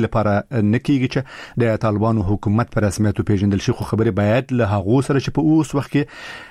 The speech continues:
د افغانستان د چارو واګې په لاس کې لري وش-، وشي. د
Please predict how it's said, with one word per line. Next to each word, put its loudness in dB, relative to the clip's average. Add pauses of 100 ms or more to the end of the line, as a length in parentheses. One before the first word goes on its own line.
(200)
د 4 (140)
افغانستان 0
د 0
چارو 2
واګې 0
په -2
لاس 0
کې -2
لري 2
وش-، 0 (300)
وشي. 2 (720)
د 4